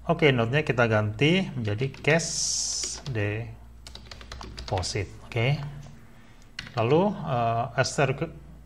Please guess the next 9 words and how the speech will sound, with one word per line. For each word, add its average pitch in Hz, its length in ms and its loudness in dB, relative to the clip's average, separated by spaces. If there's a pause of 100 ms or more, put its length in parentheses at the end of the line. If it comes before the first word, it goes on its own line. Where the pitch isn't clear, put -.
(440)
S 139 160 2
T - 80 -12
R 139 160 4
S - 160 -2
Q 139 160 4
L-nya 170 160 2
adalah 131 260 0
sama. 113 540 2 (1600)
Kemudian 120 560 2